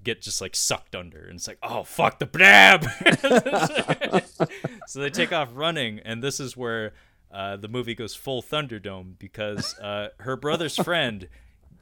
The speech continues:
Speaker 1: just gets g-, fucking ganked by the blab.
Speaker 2: He dead. He gone. He
Speaker 1: Oh,
Speaker 2: gone.
Speaker 1: he's,
Speaker 2: That
Speaker 1: he's not, he's not just dead. Like, like,
Speaker 2: Oh, yeah.
Speaker 1: they're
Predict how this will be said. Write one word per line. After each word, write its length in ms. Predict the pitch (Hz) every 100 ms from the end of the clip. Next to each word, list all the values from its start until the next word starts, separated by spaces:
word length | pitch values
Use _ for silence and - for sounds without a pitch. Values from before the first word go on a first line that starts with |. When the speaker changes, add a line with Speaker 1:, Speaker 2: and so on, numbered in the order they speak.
| 127
Speaker 1:
just 240 | 120 131
gets 200 | - 139
g-, 80 | -
fucking 520 | - - 160 - 95 95
ganked 480 | - 139 147 110 -
by 140 | 131
the 100 | 107
blab. 560 | 90 117 110 80 82 - -
Speaker 2:
He 140 | 165
dead. 480 | 151 127 135 120 90 -
He 120 | 175
gone. 600 | 135 117 143 120 82 92 _ -
He 100 | 151
Speaker 1:
Oh, 60 |
Speaker 2:
gone. 200 | 139 143
Speaker 1:
he's, 80 | 123
Speaker 2:
That 180 | 123 147
Speaker 1:
he's 120 | 208
not, 220 | 285 254 -
he's 220 | 214 349
not 180 | 311 -
just 280 | 190 -
dead. 300 | 123 147 80 -
Like, 280 | 101 113 110
like, 160 | 127
Speaker 2:
Oh, 100 | 120
yeah. 140 | 110 107
Speaker 1:
they're 160 | 190